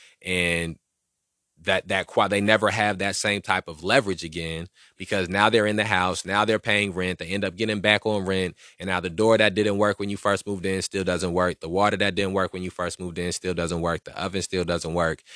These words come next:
and now you've lost your leverage because you're inside the house and you've already paid first, last month rent, security deposit, and things like that.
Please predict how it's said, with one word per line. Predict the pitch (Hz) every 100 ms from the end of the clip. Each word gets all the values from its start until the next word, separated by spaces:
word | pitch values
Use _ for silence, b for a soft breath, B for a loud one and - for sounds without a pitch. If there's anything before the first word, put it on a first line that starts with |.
| B
and | 92
now | 95 95
you've | 95 87
lost | 95 -
your | 87
leverage | 85 101 85 82
because | - - 85 80
you're | 87
inside | - 90 - 87 82 76
the |
house | 76 87 - -
and | 78
you've | 82 76 B B -
already | 90 87 85
paid | 92 85 82
first, | 85 85 -
last | 82 82 -
month | 82 -
rent, | 82 78 - _ _ _
security | - - 92 80 76
deposit, | 78 87 78 76
and | 73
things | - 76 73
like | 73 71
that. | 71 58